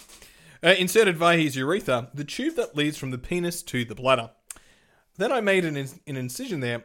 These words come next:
and took out the cord, which was actually a charging cable over two feet long. If he'd been honest, then he would have saved us the trouble and we could have treated him sooner.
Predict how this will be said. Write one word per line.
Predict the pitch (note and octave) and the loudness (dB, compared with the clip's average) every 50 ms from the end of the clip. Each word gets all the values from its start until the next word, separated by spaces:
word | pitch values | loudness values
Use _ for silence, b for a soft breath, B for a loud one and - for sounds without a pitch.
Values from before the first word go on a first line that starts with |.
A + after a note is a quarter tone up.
| _ - | _ -10
and | C#3 D#3+ D#3+ | -10 -8 -8
took | - - - - _ | -10 -12 -12 -8 _
out | D3+ C#3 C#3+ - | -2 -2 -2 -2
the | C3 | -8
cord, | B2+ - - C#4 B3+ D3 C3+ B2+ B2+ B2 b b b b b b | -14 -10 -6 -2 0 0 0 0 -4 -10 b b b b b b
which | b B3 A3+ - | b -12 -8 -8
was | C4 - - - | -10 -10 -8 -6
actually | G3 F#3+ F3+ - - - F#3 F#3 F#3 | -6 -6 -6 -8 -8 -4 -4 -4 -2
a | F3+ F3 | -4 -8
charging | E3+ - - C#3 B2+ B2+ A#2+ B2+ B2 | -8 -6 -4 -2 -2 -2 -2 -4 -8
cable | A#2 - B2 A#2+ A#2+ A#2+ A#2 A#2+ A#2+ - - | -6 -6 -4 -4 -4 -4 -6 -8 -10 -8 -6
over | C3+ C#3 C3+ C#3 D3 | -6 -6 -4 -6 -8
two | C#3+ - - - B2 A2 G#2+ | -10 -12 -12 -12 -12 -12 -12
feet | - - A#2 G#2+ G#2 _ | -16 -16 -18 -18 -16 _
long. | B2+ C3+ C#3+ C#3+ C#3 B2+ A#2 - _ _ _ _ b b b b b b b b b b b | -6 -4 -2 -2 -2 -6 -10 -12 _ _ _ _ b b b b b b b b b b b
If | - G3+ G3+ | -4 -4 -2
he'd | G#3 G3 F3 E3 | 0 -2 -2 -2
been | D#3+ D3 D3 | -4 -4 -4
honest, | - C3+ C3 D3+ A3 C#4 - - - - _ _ | -2 -2 -2 0 -2 -4 -6 -8 -12 -18 _ _
then | - F4 F4 | -6 -4 -4
he | E4 D4+ C4 | -4 -6 -6
would | A#3+ A3+ A3 A3 | -4 0 2 2
have | G#3+ F#3+ - | 2 2 0
saved | - G3+ F3+ F3+ F3 E3+ - | 0 0 0 0 0 0 -2
us | D3 D3 - | -2 -2 -2
the | - - C3 | -6 -10 -10
trouble | - - C#3 B2+ C3 C3+ C3+ - | -4 -2 -2 -2 0 -4 -6 -6
and | D3+ D#3 D#3 | -6 -6 -6
we | D3+ D3+ | -6 -6
could | D3+ - D3 C#3 | -6 -6 -8 -8
have | B2 B2+ B2+ A#2+ | -4 -6 -8 -8
treated | - - - B2+ A#2 A#2+ A2+ A#2 | -8 -10 -10 -10 -10 -10 -14 -16
him | - - A2 G#2+ | -16 -18 -16 -16
sooner. | - - - C#3+ D3 D3 B2+ A2+ | -14 -8 -6 -4 -2 -2 -2 -4